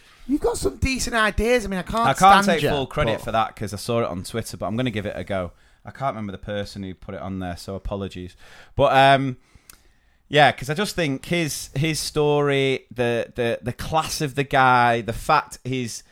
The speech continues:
Speaker 2: you know, he's faced his critics. I'll hold my hands up. There's been a couple of games where his team selection I've questioned, and I felt like it wasn't the strongest team. But who am I to comment when he's come out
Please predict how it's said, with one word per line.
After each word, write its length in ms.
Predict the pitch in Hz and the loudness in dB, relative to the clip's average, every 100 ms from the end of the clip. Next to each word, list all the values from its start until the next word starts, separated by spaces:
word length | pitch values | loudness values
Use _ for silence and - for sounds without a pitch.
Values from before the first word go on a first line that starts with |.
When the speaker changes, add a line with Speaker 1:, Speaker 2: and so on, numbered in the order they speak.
| _ _ _ | _ _ _
Speaker 2:
you 100 | - | -6
know, 100 | 139 | -4
he's 160 | 123 - | -2 -2
faced 340 | 170 165 151 | 0 0 0
his 120 | 143 - | -4 -8
critics. 760 | - 147 127 135 - - - 117 | -4 -4 -2 -4 -6 -8 -4 0
I'll 140 | 117 | 0
hold 240 | 101 147 | 0 -2
my 80 | 147 | 0
hands 340 | 131 135 143 139 | -2 -2 -4 -4
up. 140 | 143 | -6
There's 120 | 123 | -6
been 160 | 127 117 | -8 -8
a 40 | |
couple 320 | - 147 - | -4 -6 -4
of 80 | 131 | -4
games 440 | 131 123 123 123 123 | -2 -2 -2 -4 -6
where 120 | 117 | -6
his 120 | 110 | -8
team 300 | - 147 135 | -6 -4 -4
selection 640 | - 123 127 - 127 117 - _ - - | -4 -4 -4 -4 -8 -6 -8 _ -8 0
I've 260 | 135 120 | 2 2
questioned, 720 | - 135 - - 123 120 117 - _ _ | 0 -4 -4 -8 -8 -6 -10 -14 _ _
and 120 | - 113 | -4 -4
I 40 | |
felt 320 | - 131 110 | -2 -2 0
like 280 | 107 110 - | 0 -2 -4
it 100 | 123 | -6
wasn't 340 | 123 117 117 | -4 -4 -4
the 80 | 110 | -8
strongest 520 | - 123 117 113 - - | -6 -4 -2 -4 -8 -8
team. 340 | 110 107 101 _ _ - | -6 -6 -10 _ _ -14
But 160 | 107 | -8
who 120 | 127 | -4
am 80 | 123 | -2
I 140 | 113 110 | -2 -4
to 100 | - | -8
comment 400 | - 107 107 101 | -8 -6 -6 -8
when 120 | 104 | -12
he's 120 | 104 | -12
come 220 | - 113 | -14 -10
out 300 | 104 101 98 | -6 -6 -8